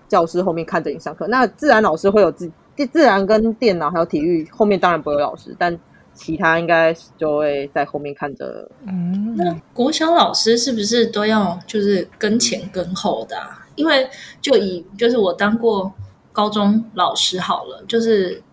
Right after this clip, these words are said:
Speaker 3: 就也有早自习嘛，当然现在就是都已经取消了啦。然后但是我，<laughs> 我当的时候就还有早自习，
Speaker 1: 嗯。
Speaker 3: <laughs> 好，好，好像有一点年纪了。<laughs> 就是我当的时候还有早自习，<laughs> 然后早自习这种东西就是，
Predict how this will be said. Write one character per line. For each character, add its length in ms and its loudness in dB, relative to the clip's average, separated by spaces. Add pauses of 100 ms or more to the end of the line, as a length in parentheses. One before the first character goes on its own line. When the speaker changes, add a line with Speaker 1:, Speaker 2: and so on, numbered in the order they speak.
(120)
Speaker 3:
就 160 2
也 140 0
有 120 0
早 220 0
自 180 0
习 300 -4
嘛， 160 -8
当 160 0
然 100 4
现 200 2
在 160 2
就 100 0
是 140 0
都 160 0
已 20 -6
经 160 -6
取 240 -2
消 280 -2
了 160 -6
啦。 240 -10 (380)
然 120 0
后 180 4
但 180 0
是 360 0
我， 160 -4 (240)
<laughs> 280 -20
我 120 0
当 260 0
的 80 2
时 140 0
候 80 2
就 120 -4
还 140 0
有 80 0
早 240 -2
自 160 4
习， 500 2 (400)
Speaker 1:
嗯。 60 -2 (240)
Speaker 3:
<laughs> 260 -16
好， 100 2
好， 160 -6 (160)
好 60 0
像 240 -2
有 60 2
一 120 -8
点 260 2
年 240 -2
纪 280 0
了。 80 0 (360)
<laughs> 400 -16
就 120 0
是 80 0
我 120 2
当 160 0
的 60 -2
时 80 -4
候 60 0
还 80 2
有 60 4
早 220 -2
自 200 -2
习， 340 -2
<laughs> 60 -20
然 120 0
后 200 2 (320)
早 140 0
自 140 0
习 80 2
这 100 -2
种 100 2
东 160 2
西 60 -4
就 120 -2
是， 200 0